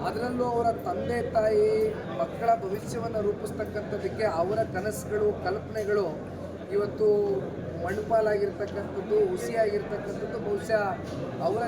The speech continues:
ಜಾಗದಲ್ಲಿ ಇವತ್ತು ನಾವು ಯಾರು ಕೂಡ ಊಹೆ ಮಾಡ್ಕೊಳ್ಳಿಕ್ಕಾಗೋದಿಲ್ಲ. ಆದರೆ ಮಾನ್ಯ ಮುಖ್ಯಮಂತ್ರಿಗಳು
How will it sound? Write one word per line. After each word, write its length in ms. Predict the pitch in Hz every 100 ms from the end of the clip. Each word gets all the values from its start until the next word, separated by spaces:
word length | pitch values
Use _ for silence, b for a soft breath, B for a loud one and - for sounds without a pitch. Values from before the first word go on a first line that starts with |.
| -
ಜಾಗದಲ್ಲಿ 560 | 180 208 220 226 233
ಇವತ್ತು 260 | 226 214 220
ನಾವು 160 | 214 -
ಯಾರು 260 | 170 392 -
ಕೂಡ 180 | - -
ಊಹೆ 240 | 196 208
ಮಾಡ್ಕೊಳ್ಳಿಕ್ಕಾಗೋದಿಲ್ಲ. 1080 | 220 - 349 - 208 190 175 185 - 190 196 202 - - - - - - - - -
ಆದರೆ 280 | 180 196 214 208 208 208 202 185
ಮಾನ್ಯ 300 | 190 208 208
ಮುಖ್ಯಮಂತ್ರಿಗಳು 840 | 196 202 226 220 - 208 208 214